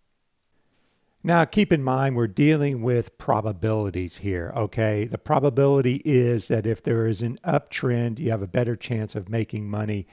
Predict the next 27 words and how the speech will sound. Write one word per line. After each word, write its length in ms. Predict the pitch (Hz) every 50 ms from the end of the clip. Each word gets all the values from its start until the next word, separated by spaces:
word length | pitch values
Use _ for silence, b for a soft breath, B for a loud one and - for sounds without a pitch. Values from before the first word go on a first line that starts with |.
| b b b -
than 240 | 123 110 107 107 -
if 260 | 135 110 - - -
a 160 | - - 101
stock 420 | - - - 113 101 98 95 - -
is, 200 | - 117 95 -
say, 320 | - - 123 101 98 98
in 400 | - - 151 120 98 98 95 -
a 240 | - - 107 98 98 90 78
downtrend. 840 | - 107 101 104 107 107 107 104 - - 117 110 107 - - 135 - - _ _ _ _ _ _ _ _ _ _ _ _ _ _ B B B B B -
Now, 120 | 156 135
don't 220 | 120 165 170 170 -
take 260 | 160 165 160 - -
my 220 | 139 135 143 143
word 340 | 135 123 135 131 131 123 -
for 380 | - - 139 123 127 127 123 123
it. 100 | 127 -
There 140 | 151 139
have 140 | 131 123 101
been 180 | 117 135 135 135
a 120 | 127 123
number 420 | 120 123 135 143 135 131 135 139 127
of 300 | - 131 113 113 107 -
studies 540 | - - - 123 120 120 120 117 107 104
and 140 | 123 113 -
academic 600 | - 120 117 - - 107 110 110 110 107 - _
papers 460 | - 117 117 110 - 113 104 104 -
supporting 800 | - - - - - - 131 123 123 117 107 113 107 107 101 92